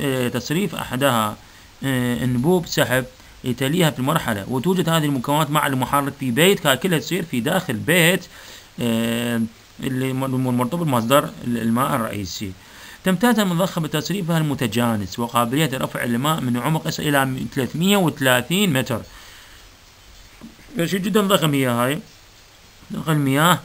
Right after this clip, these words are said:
من عمق ثلاثمية وثلاثين متر، وبقصر عمودها القائد. أما مساواة مثل الحاجة لإخراجها من البئر، يعني صعوبة إخراجها من البئر، هي هاي المشكلة في ال-، لكنه ارتفاعات جدًا جيد.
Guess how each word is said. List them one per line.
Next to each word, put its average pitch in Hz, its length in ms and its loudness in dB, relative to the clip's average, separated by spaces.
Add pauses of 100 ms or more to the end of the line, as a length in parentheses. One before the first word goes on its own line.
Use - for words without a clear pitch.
(280)
من 117 520 2
عمق 175 480 2 (140)
ثلاثمية 160 440 0
وثلاثين 127 680 0
متر، 117 260 -2 (680)
وبقصر 160 440 0
عمودها 156 760 0
القائد. 107 560 -4 (440)
أما 247 160 2
مساواة 185 420 0
مثل 175 200 -2
الحاجة 175 640 -2
لإخراجها 151 540 -2
من 139 40 0
البئر، 135 240 -2
يعني 170 600 -2
صعوبة 160 320 -8
إخراجها 139 400 -8
من 107 140 -8
البئر، 104 260 -10 (120)
هي 147 100 -6
هاي 156 180 -8
المشكلة 151 560 -4 (560)
في 156 320 0
ال-، 113 360 0
لكنه 160 580 0 (220)
ارتفاعات 143 400 0
جدًا 143 300 -2
جيد. 104 440 -2